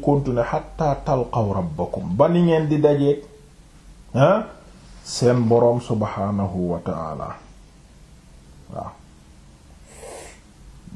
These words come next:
Ba ni ngeen di dajeek seen Boroom subhaanahu wa ta'ala. Waaw.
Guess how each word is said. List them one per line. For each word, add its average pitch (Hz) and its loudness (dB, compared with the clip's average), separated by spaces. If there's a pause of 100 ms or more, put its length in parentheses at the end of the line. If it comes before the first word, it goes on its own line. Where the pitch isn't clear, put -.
(120)
Ba 131 4
ni 143 4
ngeen 135 2
di 139 0
dajeek 131 2
seen 127 0
Boroom 120 4 (1600)
subhaanahu 120 2
wa 107 6
ta'ala. 82 0 (1900)
Waaw. 92 -6